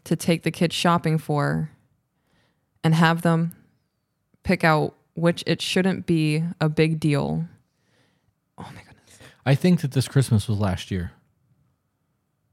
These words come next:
Speaker 2: I don't think that was this Christmas that just passed because there's, I just saw a part in here where it says
Speaker 1: Oh,
Speaker 2: fast
Speaker 1: she said
Speaker 2: forward.
Speaker 1: fast forward to twenty twenty-two.
Speaker 2: Yeah, so this must have been last
Speaker 1: Oh
Speaker 2: year.
Speaker 1: my God, I really, really hope that this has changed then.
Speaker 2: Yeah.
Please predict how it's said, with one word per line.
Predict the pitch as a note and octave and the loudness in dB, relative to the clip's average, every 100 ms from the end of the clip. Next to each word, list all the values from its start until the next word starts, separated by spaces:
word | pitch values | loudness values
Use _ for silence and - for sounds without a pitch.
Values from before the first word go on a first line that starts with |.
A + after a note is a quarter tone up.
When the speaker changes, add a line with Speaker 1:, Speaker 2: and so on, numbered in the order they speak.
| _ _ _ | _ _ _
Speaker 2:
I | C3 | 0
don't | B2+ | 2
think | A#2 A#2 | 4 2
that | A2+ | 0
was | G#2+ | -2
this | - G#2+ | -2 -4
Christmas | - A2 G#2 F2+ | -2 0 0 -2
that | G2 | -6
just | G#2 - | -10 -8
passed | G2+ F2 - | -6 -6 -8
because | G#2+ A2+ G#2 | -6 -6 -4
there's, | A2+ - | -6 -6
I | B2 | -6
just | A2+ A#2 | -4 -4
saw | - A2 | -4 -6
a | |
part | G2 A#2 | -4 -4
in | A2 | -2
here | G2+ | -4
where | G#2+ | -6
it | |
says | - | 2
Speaker 1:
Oh, | A#3+ B3+ | 4 6
Speaker 2:
fast | G#3+ | 4
Speaker 1:
she | |
said | B3 A#3 | 2 2
Speaker 2:
forward. | G#3+ | 4
Speaker 1:
fast | G#3+ G#3 | 4 4
forward | A3 G#3+ | 2 0
to | |
twenty | F#3 F#3+ F#3 | 0 0 0
twenty-two. | F3+ E3 D#3 F3+ D3+ - | 0 -2 -2 -2 -2 -4
Speaker 2:
Yeah, | F#2+ | -6
so | - - | -6 -2
this | B2+ C#3+ | 0 2
must | C3 | 2
have | A#2+ | 2
been | G#2+ | -2
last | G2 - | -2 2
Speaker 1:
Oh | A3+ | 4
Speaker 2:
year. | |
Speaker 1:
my | G#3+ F3+ | 6 4
God, | E3 E3 | 2 0
I | G#3 | 0
really, | G#3 F#3+ F#3 E3+ | 0 2 2 2
really | E3 D#3+ | 2 2
hope | D3+ D#3 D3+ | 2 0 0
that | D3+ | -2
this | D3 D3+ | -2 -4
has | C#3+ | -2
changed | D#3 C#3 C#3 | 0 0 -2
then. | C#3+ C3+ | -2 0
Speaker 2:
Yeah. | C3 C#3 - E3 | 0 0 4 4